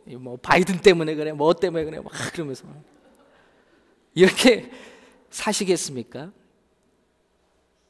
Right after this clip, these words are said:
내가 불평한다고 기름값이 내려가는 것도 아니고요. 우리 지저스 헤빗이라는 책에서 아주 중요한 자료를 우리에게 좀 주고 있더라고요.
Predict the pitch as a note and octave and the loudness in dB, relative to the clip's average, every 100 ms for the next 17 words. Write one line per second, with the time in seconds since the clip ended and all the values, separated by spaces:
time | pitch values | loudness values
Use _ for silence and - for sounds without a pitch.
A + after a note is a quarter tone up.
0 | _ _ _ - G3+ G3+ F3+ F#3+ G#3 G3+ | _ _ _ -2 0 2 0 0 2 2
1 | G3 F3 - E3+ F#3 E3+ C3 C#3 E3 D#3+ | 0 -2 -4 -4 -4 -4 0 2 2 0
2 | C#3+ B2 E3 D#3+ D3+ A#2+ B2 E3+ _ _ | -2 -8 -8 -8 -10 -14 -18 -20 _ _
3 | _ _ _ _ _ _ _ _ _ _ | _ _ _ _ _ _ _ _ _ _
4 | _ _ _ _ _ _ _ _ _ D#3 | _ _ _ _ _ _ _ _ _ -4
5 | D3 C#3+ A#2+ - E3 F3 D3+ E3+ E3 D#3 | 0 0 -2 -4 0 0 0 -2 -2 -4
6 | D3+ D3 C#3 C#3+ C#3 D#3 D3+ A#2+ - B2+ | -4 -4 -4 -4 -2 -2 -4 -4 -10 -8
7 | C#3+ C3+ D3 D3 C#3+ C#3 C3+ C#3 C3+ B2+ | -8 -8 -4 -2 -2 -2 -2 -2 -4 -4
8 | B2+ B2 A#2+ B2+ B2 - G#2+ - - | -6 -6 -10 -12 -12 -10 -12 -14 -20